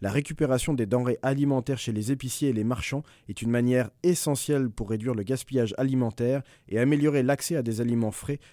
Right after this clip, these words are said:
fait encore valoir la M R C. Dans ce contexte, l'achat d'une fourgonnette réfrigérée aidera à récupérer, transporter et redistrib-, et redistribuer, pardon,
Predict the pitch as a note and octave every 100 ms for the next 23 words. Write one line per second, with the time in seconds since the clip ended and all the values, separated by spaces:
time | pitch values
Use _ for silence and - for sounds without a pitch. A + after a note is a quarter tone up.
0 | _ G#2 C3+ C3+ C#3 A#2 B2+ B2+ C3 B2
1 | A2+ A2 A2 - F#2 - _ - - -
2 | C3 - D3 C3+ A#2+ - - G#2 A#2 B2
3 | D3+ B2+ A2+ G#2 C#3+ C3+ B2 B2+ C#3 A2
4 | A#2+ C#3+ C#3 B2 A#2 B2+ C#3 B2 A#2 C3
5 | A2+ B2 - B2 A2+ C3+ - _ - -
6 | E3+ - D#3 - C#3+ A#2+ A2 B2 C#3+ C3+
7 | - A#2+ - A2 G#2 D#3 D#3+ - A2+ B2
8 | A#2+ G#2 C#3